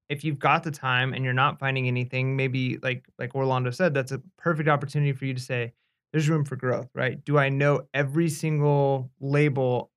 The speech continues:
of men's clothing? Do I know every single label of women's clothing? Do I know every shoe brand? Do I know what's vintage versus what's not? What about electronics? What about, you know, there's so many things to do. And, and part of that is,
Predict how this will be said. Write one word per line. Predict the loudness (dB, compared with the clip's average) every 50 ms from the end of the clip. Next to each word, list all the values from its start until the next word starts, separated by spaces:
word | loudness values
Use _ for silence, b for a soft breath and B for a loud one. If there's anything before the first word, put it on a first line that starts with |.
| _ _
of | -4 -4 -2 0 0
men's | 2 4 6 4 4 2
clothing? | -2 -6 -6 -4 -4 -6 -8 -8
Do | -6 -4
I | -4
know | -2 0 0 0
every | 0 0 -2
single | -4 -2 -2 0 2
label | 2 2 2 2 2 0
of | 2
women's | 2 2 2 4 2 2 -2
clothing? | -2 -2 -2 0 0 -2 -4 -6 -10 _ _ _ _ _ _
Do | -2 0
I | 0
know | 2 2 4
every | 2 2 2 0 -2
shoe | -2 -6 -6 -2 0 0 0
brand? | 2 0 -2 -2 -6 -10 -12
Do | -6 -4 -2
I | -2 0
know | 2 2 2
what's | 2 0 -2 -2 -6
vintage | -6 -6 -6 -4 -2 -2 -2 -2 0
versus | 0 -2 -2 -2 -4 -4 -4
what's | -4 -4 -2
not? | -2 -2 -2 -2 -2
What | -2 -2
about | 0 2 2 2
electronics? | 2 0 0 0 -4 -6 -4 -2 -2 -2 -4 -6 -12 _ _
What | -4 -4
about, | -2 0 2 2 2 0 -2 -6 _ _ _ _ _ _ _
you | 0 2
know, | 4 6
there's | 4 4 2
so | 0 0 2 4 6
many | 6 6 6 4
things | 2 0 -2 -2 -2 -2
to | -4 -4
do. | 0 0 0 2 0
And, | 0 -2 -2 -4
and | -4 -6 -4
part | -2 0 2 2
of | 2 2
that | 2 2 2 2
is, | 0 0 0 -2 -4 -6 -12